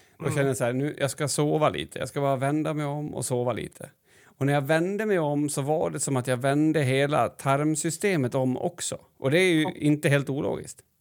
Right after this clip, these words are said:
Speaker 2: Tippade rummet lite också samtidigt
Speaker 1: Ja,
Speaker 2: som
Speaker 1: exakt.
Speaker 2: Ja, mm.
Speaker 1: Så mådde jag exakt lika illa igen.
Speaker 2: Mm.
Speaker 1: Fast åt andra hållet. Så jag låg
Speaker 2: Ja, men
Speaker 1: där
Speaker 2: det
Speaker 1: och s-, bara s-,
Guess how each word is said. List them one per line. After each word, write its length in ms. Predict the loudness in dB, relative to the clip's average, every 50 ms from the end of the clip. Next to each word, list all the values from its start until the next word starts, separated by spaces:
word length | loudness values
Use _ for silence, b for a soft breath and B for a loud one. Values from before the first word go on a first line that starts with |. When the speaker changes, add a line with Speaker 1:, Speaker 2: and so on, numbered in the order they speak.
| _ _ -10
Speaker 2:
Tippade 500 | -6 -6 -6 -6 _ -2 -2 0 0 0
rummet 420 | 0 0 0 0 0 -2 -2 -4 -4
lite 300 | -4 -6 -6 -4 -6 -6
också 240 | -6 -6 -6 -8 -6
samtidigt 280 | -4 -4 -2 4 6 6
Speaker 1:
Ja, 280 | 6 6 4 2 0 0
Speaker 2:
som 120 | -2 -2 0
Speaker 1:
exakt. 280 | 2 2 2 2 2
Speaker 2:
Ja, 280 | 0 0 0 -2 -2 -6 _ _ -8
mm. 220 | -6 -4 -4 -6 -6
Speaker 1:
Så 120 | -4 -2
mådde 200 | 0 0 2 2
jag 80 | 2 2
exakt 560 | 0 -2 -2 0 2 2 2 0 -4 -8 -4
lika 280 | -2 -2 0 0 0 0
illa 240 | 0 0 -2 -4 -4
igen. 200 | -6 -8 -12 -14 _ _ _ _ _ _ _ _ _ _ _ _ _ _ -12 -10
Speaker 2:
Mm. 220 | -8 -8 -8 -8
Speaker 1:
Fast 260 | -6 -4 -4 -4 -4 -6
åt 100 | -6 -4
andra 220 | -2 -2 -2 -2
hållet. 300 | -4 -6 -6 -8 -8 -6
Så 100 | -2 -2
jag 100 | 0 2
låg 180 | 2 4 4 4
Speaker 2:
Ja, 60 | 4
men 80 | 4 4
Speaker 1:
där 200 | 4 4 4 2
Speaker 2:
det 140 | -2 -6 -12 -12 -6
Speaker 1:
och 80 | -4 -2
s-, 140 | -2 -2
bara 180 | 0 2 2 2
s-, 180 | 2 0 -6